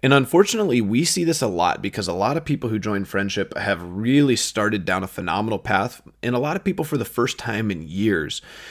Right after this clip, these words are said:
And so they might have gotten into a habit before they came of surrounding themselves with people who maybe were stuck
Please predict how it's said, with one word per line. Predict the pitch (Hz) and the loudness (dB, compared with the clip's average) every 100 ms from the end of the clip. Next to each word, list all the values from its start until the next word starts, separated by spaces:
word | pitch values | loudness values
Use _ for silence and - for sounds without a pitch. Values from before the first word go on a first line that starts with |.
| - - | -14 -4
And | 127 | -2
so | - 135 | 2 4
they | 127 | 4
might | 120 156 | 4 2
have | 214 | 2
gotten | 170 160 135 | 2 2 2
into | 135 120 | 2 2
a | |
habit | 92 113 113 110 | 2 0 0 0
before | 101 - 113 | -4 -2 0
they | 101 92 | 0 -2
came | - 160 165 113 104 | -4 -2 0 0 0
of | 117 101 | 0 0
surrounding | - 107 107 120 143 | -4 0 0 2 0
themselves | 127 110 107 101 104 | -2 -2 0 0 0
with | 107 - | -6 -4
people | 107 - 107 | -4 0 -2
who | 95 | -2
maybe | 101 101 101 107 104 - - - - - | 0 0 2 2 2 -4 -18 -20 -20 -6
were | 110 | -2
stuck | - - 147 110 - - | -2 0 0 0 -4 -14